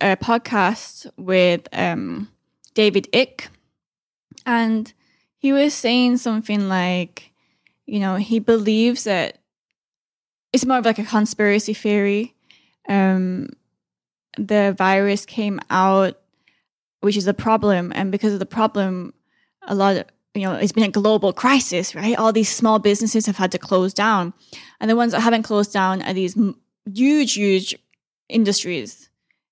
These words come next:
And he feels like because of this, a lot of the small mums and dads, uh, businesses are gonna close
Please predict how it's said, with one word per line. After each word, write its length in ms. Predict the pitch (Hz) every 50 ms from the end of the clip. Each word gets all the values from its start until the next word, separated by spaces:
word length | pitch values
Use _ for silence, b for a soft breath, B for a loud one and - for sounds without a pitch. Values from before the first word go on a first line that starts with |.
| _ _ _ _ _ _ _ _ _ -
And 320 | 208 202 196 196 196 196
he 280 | - - - - 233 214
feels 320 | - 294 277 269 269 269
like 340 | 254 226 202 196 - - _ _ _ _ _ _ _ _ _ _ _ _ -
because 300 | 226 220 - 254 247 240
of 120 | 247 196
this, 460 | 202 233 247 247 254 - - - - _ _ _ _ _ _ _ _ _ _ _ _ _ _ _ _ _ _ _ _ _ _ _ -
a 80 | 233
lot 120 | 226 233 233
of 40 |
the 80 | 226 233
small 340 | - - 233 226 226 220 214
mums 320 | 208 208 208 214 220 214
and 120 | 208 202 202
dads, 200 | 214 214 214 - _ _ _ _ _ _ _ _ _ _
uh, 60 | - - - _
businesses 440 | - 226 247 247 240 240 220 214 202
are 40 | 202
gonna 180 | 220 208 208
close 640 | - - - 220 220 220 233 262 277 320 330 - -